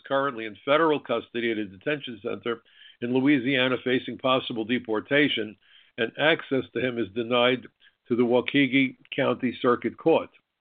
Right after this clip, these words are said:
Well, in reality, um, I would imagine that if immigration authorities knew that they wanted to put him on trial, uh, that they would release him to the custody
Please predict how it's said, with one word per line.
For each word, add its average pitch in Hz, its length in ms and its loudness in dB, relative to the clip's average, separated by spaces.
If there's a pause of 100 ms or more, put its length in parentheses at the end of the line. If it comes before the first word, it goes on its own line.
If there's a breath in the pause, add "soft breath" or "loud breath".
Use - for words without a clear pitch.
(1400 loud breath)
Well, 123 240 -2
in 147 120 -8
reality, 139 840 2
um, 117 340 -10 (380)
I 151 80 4
would 147 160 2
imagine 131 540 -2
that 117 160 -4
if 117 120 -12
immigration 127 600 -6
authorities 104 540 -8
knew 117 200 -8
that 104 160 -12
they 101 100 -10
wanted 107 400 -12
to - 60 -20
put 107 220 -4
him 98 100 -4
on 92 160 -6
trial, 113 560 2 (460)
uh, 107 120 -10
that 107 160 -8
they 113 120 -2
would 104 200 -6
release 107 520 -4
him 113 240 -8 (100)
to 117 80 -4
the 98 140 -6
custody 104 760 -2